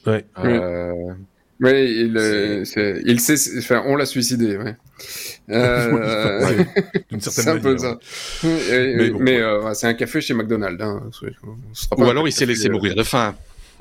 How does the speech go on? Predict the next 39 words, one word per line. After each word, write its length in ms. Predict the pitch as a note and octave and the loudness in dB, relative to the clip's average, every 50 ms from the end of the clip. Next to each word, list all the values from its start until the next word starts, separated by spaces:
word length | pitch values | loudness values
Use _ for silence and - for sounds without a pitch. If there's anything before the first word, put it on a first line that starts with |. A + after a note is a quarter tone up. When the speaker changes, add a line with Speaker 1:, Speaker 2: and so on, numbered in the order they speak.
| - - | -16 -10
Speaker 3:
Un 40 | G2+ | -8
McCafé. 640 | G#2 G#2 G2+ - - G2+ - - B2 B2+ A2+ - A#2 A2+ A#2+ - - - - - - - - - | -6 -6 -6 -6 -6 -6 -4 -6 -6 -6 -6 -8 -12 -14 -18 -18 -20 -20 -20 -20 -20 -16 -8 -2
Speaker 1:
Oui, 220 | - A#2+ C#3+ C#3+ B2 A2 | 0 2 2 2 2 0
bon. 220 | C3 C3 A2+ F#2+ - - - - | -2 -2 -2 -2 -2 -2 -2 0
<laughs> 360 | - C#3+ A2 - - - - - C3 - - - C3+ - - - - - - - - - - G#2 - - - - | 2 0 2 0 0 0 0 0 0 -2 -4 -4 -6 -8 -8 -12 -14 -16 -18 -18 -20 -20 -18 -18 -16 -14 -14 -8
Je, 100 | - - | -4 -2
on 80 | G2 F#2+ | 0 0
a 40 | F#2+ | 0
perdu 240 | - - F#2+ G2+ A2+ | 0 0 -2 0 0
la 100 | G#2+ G2+ | 0 0
moitié 320 | G2+ G#2+ A#2 G#2 - B2+ | 2 0 0 0 0 0
des 120 | A#2+ A2 G#2 | 0 0 0
gens 180 | G2 A2 A2+ | 0 0 -2
qui 140 | G#2 - A2 | -2 -4 -2
nous 180 | G#2+ G#2 G2 G2+ | -2 0 0 0
écoutent, 220 | G2+ G#2+ B2+ B2 | 0 0 -2 -2
c'est 100 | - - | -2 -6
triste. 420 | F#2+ - - F3+ E3+ - - - - - - - - - - | -8 -2 -2 0 0 -2 -4 -12 -16 -14 -10 -10 -10 -2 2
Euh, 380 | A2+ G#2 G#2 G2+ G2+ G2+ G2+ G2+ | 4 4 4 4 4 4 4 4
revenez. 520 | G2+ C#3+ F3 D#3+ D#3+ F#3 G3 F3 C#3 - - D#3 B2+ - E3+ D#3+ | 4 4 2 2 2 2 2 2 2 0 0 -2 0 0 0 2
<laughs> 300 | C#4 B3 D#3+ - - D#3 | 2 0 0 0 0 0
C'est, 420 | C#3 - - C3+ C3 A#2+ B2 C#3 | -2 -2 -2 -2 -2 0 -2 -4
c'est, 180 | A#2 - - B2+ | -4 -2 0 2
euh, 320 | A#2 G#2+ G2+ G2 F#2 F#2+ - - - - - - - - | 2 2 2 2 0 -2 -4 -8 -12 -14 -14 -10 -8 0
on 80 | A#2+ C#3+ | 2 2
va 80 | C#3 E3 | 4 4
vous 140 | E3+ F3 | 2 2
parler 220 | D3+ E3 D3+ D3+ D#3 | 2 0 0 0 0
d'autre 160 | C#3+ C3+ C3+ | 0 -2 0
chose. 200 | - - A#2 A2 | 0 2 4 4
Speaker 2:
Mais 80 | C3+ D3+ | 4 4
il 20 | |
se 80 | - - | 2 0
ressemble 260 | A2 A2 D3 C3+ A#2+ | 0 0 2 2 2
Speaker 1:
Euh, 40 | B2+ | 0
Speaker 2:
un 40 | A#2 | 0
peu, 240 | - D#3 D#3 C3 G#2+ | 0 0 0 0 0
en 80 | G2 F#2 | -2 -4
plus. 400 | - G#2+ G2+ - - - - - | -4 -4 -4 -4 -6 -8 -10 -12